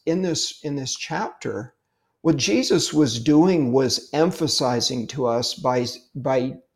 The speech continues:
telling us the same thing in three different ways. It is emphasizing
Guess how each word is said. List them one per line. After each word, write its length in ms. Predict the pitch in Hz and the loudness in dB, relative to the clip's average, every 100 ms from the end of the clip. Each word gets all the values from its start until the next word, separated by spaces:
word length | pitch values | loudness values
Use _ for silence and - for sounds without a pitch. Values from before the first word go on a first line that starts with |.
| - | -14
telling 460 | - 196 247 240 | 0 6 6 6
us 200 | 185 - | 4 2
the 100 | 147 - | 2 2
same 440 | 160 165 190 190 | 4 4 4 2
thing 360 | - 175 170 139 | 2 0 2 0
in 160 | 131 | -4
three 340 | - 160 180 180 | -6 -2 -2 0
different 380 | 170 165 131 | -2 -2 -4
ways. 680 | 123 139 143 123 110 104 - - - - - | -2 0 2 2 2 0 -2 -6 -20 -20 2
It 160 | 156 156 | 4 8
is 320 | 143 - - 135 | 6 4 -4 0
emphasizing 1200 | 160 165 151 127 - 127 120 113 127 120 123 | 2 2 -2 -2 -2 -2 -2 -2 -2 -4 -8